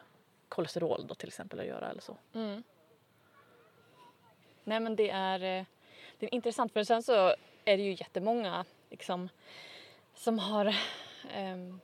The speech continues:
Speaker 2: kommit ut och bara, "Men innan, eh, jag gick ifrån veganismen så var jag verkligen sugen på, typ, kött", och, och så introducerar de smör och ost och, du vet, feta mejeriprodukter, alltså kolesterol.
Speaker 1: Mm.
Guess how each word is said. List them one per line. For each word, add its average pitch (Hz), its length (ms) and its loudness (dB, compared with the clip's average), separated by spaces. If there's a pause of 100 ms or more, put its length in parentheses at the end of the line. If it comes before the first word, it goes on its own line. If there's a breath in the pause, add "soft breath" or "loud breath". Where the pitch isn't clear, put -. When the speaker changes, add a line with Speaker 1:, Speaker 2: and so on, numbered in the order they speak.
(760)
Speaker 2:
kommit 214 280 0
ut 208 200 2
och 185 60 -4
bara, 185 120 -2
"Men 180 300 -2 (340)
innan, 185 680 0 (800 soft breath)
eh, 175 300 -8 (220)
jag 175 380 -2 (120)
gick - 280 -6
ifrån 196 640 4
veganismen 170 680 -4
så 175 200 2
var 175 140 2
jag 170 60 2
verkligen 170 280 -4
sugen 170 500 -8
på, - 60 -18
typ, - 180 -14
kött", - 420 -6
och, 165 280 -2 (380 loud breath)
och - 140 -6
så 180 140 2
introducerar 175 680 0
de 165 300 -6 (140)
smör 170 720 0
och 165 240 2
ost - 400 -6
och, 170 260 4 (240 loud breath)
du 180 60 -2
vet, 175 100 -2
feta 185 420 2
mejeriprodukter, 175 840 0
alltså 170 440 -2 (120)
kolesterol. 185 760 0
Speaker 1:
Mm. 233 260 6